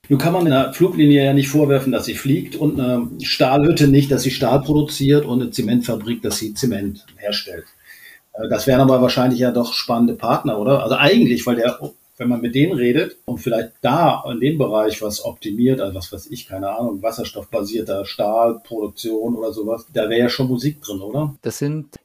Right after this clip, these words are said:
Speaker 2: definitiv die spannenderen Partner, weil die, die viel, viel Impact haben, also auch negativ, wenn man die verändert, ist der positive Impact ja logischerweise auch wesentlich größer.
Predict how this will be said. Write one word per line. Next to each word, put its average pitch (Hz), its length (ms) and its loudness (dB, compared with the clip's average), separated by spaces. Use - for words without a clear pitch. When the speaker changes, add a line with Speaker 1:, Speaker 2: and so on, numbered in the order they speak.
Speaker 2:
definitiv 139 560 0
die 113 100 -8
spannenderen 110 640 -2
Partner, 101 400 -4
weil 85 120 -6
die, 120 200 -6
die 117 100 -4
viel, 170 400 -4
viel 160 260 -6
Impact 143 540 -6
haben, 87 340 -2
also 92 220 -8
auch - 160 -10
negativ, 120 560 -2
wenn 92 80 -8
man 92 120 -8
die 120 120 -6
verändert, 143 480 -2
ist - 160 -14
der 143 80 -4
positive 131 640 -4
Impact 95 400 -6
ja 90 80 -2
logischerweise 95 520 -2
auch - 140 -10
wesentlich 98 320 -4
größer. 117 420 0